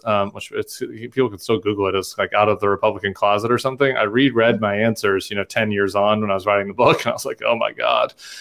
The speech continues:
this guy is really deluding himself." And, and that was sort of the purpose of the book was, um, you know, I, I wanted to, I,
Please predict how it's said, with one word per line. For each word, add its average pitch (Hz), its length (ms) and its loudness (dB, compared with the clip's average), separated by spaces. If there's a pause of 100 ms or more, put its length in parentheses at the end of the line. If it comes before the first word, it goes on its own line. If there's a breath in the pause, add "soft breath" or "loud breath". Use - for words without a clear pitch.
(120)
this 127 140 4
guy 113 220 6
is 101 140 4
really 110 160 8
deluding 110 400 8
himself." 98 560 2
And, 151 160 2
and 135 260 4 (300 soft breath)
that 269 160 6
was 262 120 2
sort 226 160 8
of 202 60 10
the 147 60 4
purpose 147 420 0
of 175 100 2
the 175 60 2
book 175 400 2
was, 120 600 6
um, 110 440 2 (800)
you 165 120 2
know, 135 140 4
I, 131 160 2
I 147 180 2
wanted 180 580 2
to, 143 460 4
I, - 140 -2